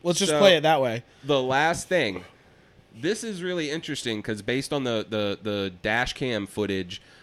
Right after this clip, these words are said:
Speaker 2: from the police, says the shooter's grandfather confirmed that he did not have a driver's license and did not know how to drive.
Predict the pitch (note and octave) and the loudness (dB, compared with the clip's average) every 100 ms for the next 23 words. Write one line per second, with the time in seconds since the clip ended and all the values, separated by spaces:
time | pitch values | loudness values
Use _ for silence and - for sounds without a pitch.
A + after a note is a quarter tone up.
0 | - - B2 A2+ - G#2+ B2 F3+ - - | -20 -2 0 0 -2 -2 0 -2 -6 -12
1 | _ - _ - - C#3+ B2+ - A2 - | _ -20 _ -20 -2 0 0 -2 -4 -2
2 | F#3+ G#3 D3 B2+ C#3 G#3 G#3 A#2+ G#2+ G#2 | 0 0 0 2 4 4 2 2 2 0
3 | A#2 G2 - - F#3+ E3+ A#2 G#2 G2 A2+ | -4 -6 -6 0 2 2 0 0 -2 -2
4 | G#2+ F2+ G#2 D3 D3+ D#3 C3+ B2+ D#3 D#3 | -4 -2 0 0 0 0 2 2 2 2
5 | A2+ G#2+ G#2+ A2+ G#2 A#2+ A2 G#2+ A2+ A#2+ | 0 0 0 -4 -6 -4 -4 -2 -2 -2
6 | A#2 G#2 G2+ C#3+ E3+ D#3 G2+ F2 D2 C2 | 0 -2 -2 2 4 2 0 -2 -2 -6
7 | - | -12